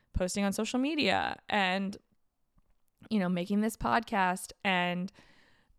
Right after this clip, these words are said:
doing things that genuinely light me up and take, and even consuming social media, watching award shows like I have been, and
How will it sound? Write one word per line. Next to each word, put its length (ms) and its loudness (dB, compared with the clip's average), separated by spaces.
doing 520 2
things 480 0
that 380 2
genuinely 540 0
light 200 0
me 200 -2
up 180 2
and 220 0
take, 380 -2
and 220 -4
even 340 0
consuming 400 0
social 260 0
media, 320 2
watching 380 2
award 380 2
shows 320 2
like 160 -2
I 80 4
have 260 0
been, 300 -2
and 420 -2